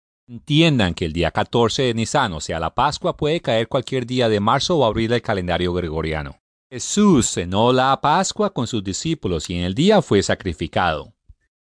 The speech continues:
Y en ese año que él fue sacrificado, la Pascua sucedió un miércoles. Pero no me crean a mí, agarren sus Biblias y chequean estos versos.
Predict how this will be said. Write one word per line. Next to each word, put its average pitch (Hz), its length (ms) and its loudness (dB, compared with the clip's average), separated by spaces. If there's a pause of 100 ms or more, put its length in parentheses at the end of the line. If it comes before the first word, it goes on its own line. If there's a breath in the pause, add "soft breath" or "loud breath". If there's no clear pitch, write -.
(180)
Y 185 420 2
en 131 240 2
ese 120 360 2
año 95 320 -2
que 78 160 -8
él 82 80 -6
fue 92 180 -4
sacrificado, 135 840 -2
la 98 240 0
Pascua 156 480 0
sucedió 113 720 0 (300 soft breath)
un 120 240 2
miércoles. 85 800 -4
Pero 143 120 2
no 127 160 2
me 139 140 -4
crean 110 320 0
a 101 60 -2
mí, 101 120 -2
agarren 73 360 -4
sus 107 180 -2
Biblias 151 320 2
y 127 60 0
chequean 92 340 0
estos 85 220 -4
versos. 78 380 -2